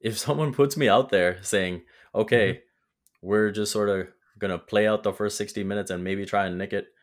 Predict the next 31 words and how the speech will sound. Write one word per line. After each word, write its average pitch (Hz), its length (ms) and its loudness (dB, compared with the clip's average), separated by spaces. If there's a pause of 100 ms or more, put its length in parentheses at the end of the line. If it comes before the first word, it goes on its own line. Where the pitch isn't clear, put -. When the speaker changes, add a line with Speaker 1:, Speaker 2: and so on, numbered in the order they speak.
(160)
Speaker 1:
at 90 140 -4
the 87 140 -2
end," 90 260 -4 (360)
that 131 140 0
changes 147 360 -4
your, 107 100 -6
your 101 160 -4
mindset 104 380 -2
as 90 120 -4
a 80 60 -6
player 92 460 -6
as 82 140 -10
well. 87 360 -4 (480)
If 95 200 -10
you 135 400 -4 (160)
instead 107 500 -2
Speaker 2:
Yeah. 101 60 -6
Speaker 1:
come 98 140 -2
in 107 160 -4
saying, 95 360 -6 (220)
"Hey, 98 160 0
these 101 220 -6
first 104 320 -4
twenty 104 220 -2
minutes, 95 400 -6 (440)
there's 92 180 -4
a 90 60 -4
match 85 280 -4
to 104 80 -8
be 92 100 -6
won," 98 360 -4